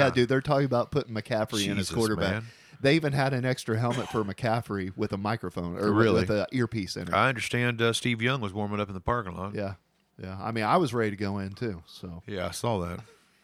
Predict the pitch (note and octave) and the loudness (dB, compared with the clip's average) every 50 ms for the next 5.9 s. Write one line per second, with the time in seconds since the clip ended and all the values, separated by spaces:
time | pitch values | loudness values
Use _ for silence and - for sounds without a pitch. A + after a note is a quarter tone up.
0 | _ _ _ _ - - A#2+ C#3 C3+ B2 A#2+ A#2 A#2 A2 A2+ C3+ D3 C3+ G#2 F2+ | _ _ _ _ -2 2 2 4 4 4 4 4 4 4 4 4 4 4 4 2
1 | - - - A2 G#2+ G#2 G2 F2+ - A#2+ B2 A#2+ G2 G2+ A2 A2 G2+ A2 A#2+ B2 | 2 0 0 0 0 0 0 -2 0 0 2 2 4 4 4 4 4 2 2 2
2 | G#2 - - A2 A2+ A2+ G2+ - A#2 A#2+ A#2 - - F2+ G2 A#2 A#2+ G2+ E2 F#2+ | 2 0 -4 -8 -10 -6 -2 0 0 0 0 -4 -4 0 2 4 4 4 4 4
3 | G#2 A2+ G#2+ G2+ G#2 A#2 A#2 G#2 F#2 F#2 E2 E2 D#2+ E2 F2+ _ _ _ _ _ | 2 2 4 4 4 4 4 2 2 2 0 -2 -6 -8 -14 _ _ _ _ _
4 | _ _ _ _ _ _ _ _ _ _ _ - - G#2+ G#2 A#2+ A#2+ _ _ _ | _ _ _ _ _ _ _ _ _ _ _ -8 -4 -4 -4 -4 -4 _ _ _
5 | _ _ _ _ _ _ _ _ - - - - _ - - A#2 A2 G#2 | _ _ _ _ _ _ _ _ -20 -20 -20 -20 _ -2 2 4 4 4